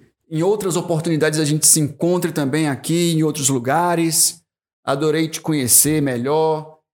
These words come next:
Yuri também, que veio hoje, eu não conheci, só conhecia de nome assim e tal. E aí, hoje a gente já teve a oportunidade de bater um papo. Ele também, que é dessa área do audio-, de au-, do audiovisual. E a gente conversou bastante aqui sobre várias coisas.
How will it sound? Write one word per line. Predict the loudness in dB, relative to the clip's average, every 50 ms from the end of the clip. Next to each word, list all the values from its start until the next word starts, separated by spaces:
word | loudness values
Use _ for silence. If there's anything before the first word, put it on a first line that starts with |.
| _ _ -2
Yuri | 0 0 2 2 0
também, | -2 -2 -2 0 0 0 0
que | 0 0 0
veio | 0 0 2 2
hoje, | 2 2 2 2
eu | 2
não | 2 0 -2 -2
conheci, | -2 -2 0 0 0 0 0
só | 0 0 0
conhecia | 0 0 2 2 2 2 2
de | 2 0
nome | 2 2 2 2 2 0 0 0 0
assim | 2 4 4 4 4 2 0
e | -2
tal. | 0 0 0 0 2 0 2
E | 2
aí, | 2 2 0 0 -2 -2 -4 -6 -6 _
hoje | 0 0 2 2
a |
gente | 0 0 -2 0
já | 0 -2 0
teve | 0 0 0 0
a | 0
oportunidade | -2 -2 -4 -2 0 0 0 0
de | 0 0
bater | -2 0 0 -2
um | -4 -4
papo. | -2 -2 -2 0 0 0 -2 -4 -4 -4 -4 -4 -6 -14 -6 _
Ele | -2 -2 0
também, | -2 0 0 0 0
que | 0 0
é |
dessa | 0 2 2 4 4 4
área | 2 2 0 0 0
do | 0 0
audio-, | 0 0 0 -2 -4 -4 -6 -2
de | 0 0
au-, | 2 0 0 -2
do | -2 -2
audiovisual. | 0 0 -2 -2 -2 -2 0 0 2 2 2 0 -2 -6 -12 -18 -20 _ _ _ _ -2
E | 0
a | 2
gente | 2 0 0 -2
conversou | -2 -2 0 0 0 0 0
bastante | 2 2 2 2 0 -2 0 0 0 0 2 0
aqui | -2 0 -2 -2 -2 -2 -6 -14 _ _ _
sobre | -4 -4 -2 0 0
várias | 0 0 0 2 0 0
coisas. | 0 0 0 0 0 0 0 2 2 0 0 -2